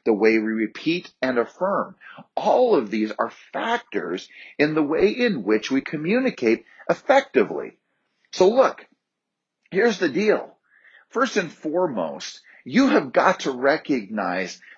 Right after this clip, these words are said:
that to truly actively listen means to be engaged. It really means mentally and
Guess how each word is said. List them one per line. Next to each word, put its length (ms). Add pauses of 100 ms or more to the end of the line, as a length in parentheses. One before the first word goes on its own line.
that 240
to 260
truly 840
actively 640
listen 760 (340)
means 280
to 160
be 320
engaged. 920
It 160
really 340
means 400
mentally 800
and 220